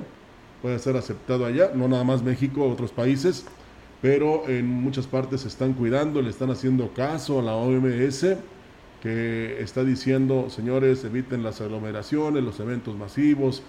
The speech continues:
este, que se reúna la gente", y, pues, algunas autoridades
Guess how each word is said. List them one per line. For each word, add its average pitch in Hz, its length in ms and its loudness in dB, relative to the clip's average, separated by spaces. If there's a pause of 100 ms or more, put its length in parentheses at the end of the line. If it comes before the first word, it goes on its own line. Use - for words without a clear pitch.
(300)
este, 110 800 -6
que 117 80 -4
se 113 140 -2
reúna 127 320 2
la 110 140 -2
gente", 156 500 0 (640)
y, 120 580 0
pues, 117 280 -6
algunas 139 460 0
autoridades 135 680 0